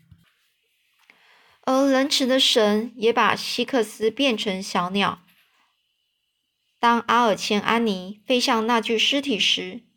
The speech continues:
尸体忽然不见了，就一只与她相似的小鸟在等待着她，与她会合。他们的爱是永恒不朽的。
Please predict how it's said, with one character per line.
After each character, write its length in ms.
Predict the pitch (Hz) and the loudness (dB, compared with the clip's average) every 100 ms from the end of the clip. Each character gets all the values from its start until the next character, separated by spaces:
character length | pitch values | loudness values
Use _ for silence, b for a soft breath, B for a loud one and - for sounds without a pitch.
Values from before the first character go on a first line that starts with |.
| _ | _
尸 320 | - - 247 | -6 -2 0
体 240 | 240 208 180 | -2 -6 -8
忽 200 | - 240 | -4 0
然 180 | 196 | 0
不 160 | 196 190 | -2 -14
见 340 | - 302 277 | -4 0 0
了， 200 | 196 90 _ _ _ _ _ | -2 -10 _ _ _ _ _
就 240 | - 247 226 | -2 2 4
一 120 | 226 | 2
只 300 | 226 220 214 | -2 -2 -2
与 140 | 196 | -4
她 260 | 170 233 220 | -4 -2 0
相 240 | 226 277 | 0 -2
似 180 | 285 302 | -2 -2
的 120 | 247 | 0
小 240 | 226 202 202 | 0 0 0
鸟 260 | 226 196 | 0 0
在 240 | - 233 220 | -2 -4 -2
等 260 | 208 175 | -2 -2
待 200 | 180 285 | 2 2
着 120 | 214 | 0
她， 440 | 196 - 190 190 - - | -6 -4 -4 -4 -10 -10
与 100 | 170 | -8
她 260 | 202 190 | -2 -2
会 280 | 202 269 214 | 0 0 0
合。 340 | 208 170 165 - - - _ _ _ _ _ B B B B B B | -2 -4 -4 -8 -20 -20 _ _ _ _ _ B B B B B B
他 160 | - 269 | -2 0
们 140 | 233 | 2
的 80 | 220 | 2
爱 340 | 247 254 226 | 4 4 4
是 200 | 233 247 | 2 0
永 200 | 220 170 | 0 0
恒 180 | 170 180 | -2 -4
不 140 | 180 | 0
朽 320 | 285 - 196 - | 0 2 0 -2
的。 220 | - | -8